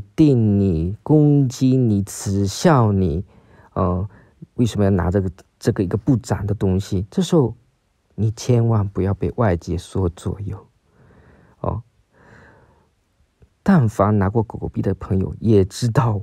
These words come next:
我们，不是我们吧，就说我，章鱼老王子我，之所以，呃，还在，嗯，在，怎么说呢？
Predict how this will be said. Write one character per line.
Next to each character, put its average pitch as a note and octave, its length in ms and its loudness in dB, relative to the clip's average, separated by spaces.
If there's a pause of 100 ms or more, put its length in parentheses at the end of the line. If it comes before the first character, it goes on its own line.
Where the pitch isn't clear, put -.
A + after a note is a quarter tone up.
(680)
我 G#2 400 4 (240)
们， A#2 520 2 (920)
不 - 80 -2
是 - 200 -6 (420)
我 G#2+ 120 2
们 F2 220 0
吧， - 280 -10
就 B2 120 -4
说 A2 180 -2
我， G2+ 560 -2 (140)
章 A2 200 0
鱼 G#2+ 60 2
老 - 140 0
王 F2+ 200 -8
子 G2+ 160 -8
我， - 300 -8 (520)
之 G3 200 -4
所 A#2 640 -4
以， G2+ 580 -4 (600)
呃， - 420 -2
还 - 240 -4
在， F#2+ 300 -2 (1300)
嗯， F#2 500 -2 (640)
在， F2+ 360 -2 (120)
怎 - 120 -8
么 F2+ 100 -4
说 G#2 220 -2
呢？ G2+ 140 2